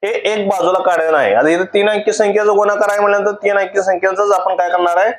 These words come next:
हा आहे असं, बारा नव्वे एकशे आठ, एकशे आठ मांडायचं आहे. एकशे आठ मांडल्यानंतर आता शेवटची पायरी, म्हणजे ती-, तीन नंबरची पायरी काय आहे? तर एकशे बारा मध्ये नऊ मिसळायचं किंवा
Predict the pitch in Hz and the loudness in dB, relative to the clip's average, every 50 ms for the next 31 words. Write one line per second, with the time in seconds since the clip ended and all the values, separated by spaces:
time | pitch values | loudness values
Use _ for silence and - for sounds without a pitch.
0 | - _ _ _ _ _ _ _ _ _ _ - 170 175 180 196 190 185 190 170 | -10 _ _ _ _ _ _ _ _ _ _ -6 -2 0 0 2 2 2 2 0
1 | 139 - 143 156 165 156 156 170 175 175 175 175 175 175 170 175 - 185 160 135 | 0 0 -2 -2 0 0 0 0 0 0 2 2 2 2 0 0 0 0 0 0
2 | 127 - - 151 160 160 - - - - 151 160 156 160 180 180 175 170 156 131 | -2 -2 -2 -2 -2 0 0 -4 -2 0 -2 -2 -2 -2 -2 0 0 0 0 0
3 | 135 139 139 - 180 190 226 - - - - 285 240 202 - 196 220 226 233 240 | -2 -2 -2 -4 -4 -4 -4 -2 0 0 2 2 2 0 0 0 0 0 0 0
4 | 240 220 208 214 220 220 208 196 185 156 139 - - - 170 170 220 240 254 247 | 0 0 0 0 0 0 0 0 0 2 2 2 2 0 0 0 -2 0 0 0
5 | - - - 196 - - - 233 220 220 240 254 247 285 240 254 240 214 185 175 | -2 -2 -6 -8 -6 -2 -2 0 2 2 2 2 0 0 -2 0 0 0 0 0
6 | 175 190 196 196 - 175 - - _ - 233 254 247 247 240 240 240 220 - 247 | 0 0 -2 -2 -6 -10 -14 -12 _ -4 -2 0 2 2 2 0 0 0 -2 -2
7 | 240 240 220 214 208 208 214 208 196 190 190 196 196 190 202 214 208 - - - | 0 0 0 0 2 2 0 0 2 2 2 2 0 0 -2 -4 -4 -4 -2 -2
8 | 208 202 202 - 226 208 214 208 196 196 202 202 208 202 214 220 214 202 - 175 | -2 -2 0 -2 0 0 0 0 0 0 0 0 0 0 0 0 0 0 0 0
9 | 180 190 196 196 190 190 - 202 196 185 185 185 170 156 156 - 180 170 175 185 | 0 2 2 0 0 0 0 -2 -2 0 2 2 2 2 0 0 0 0 0 0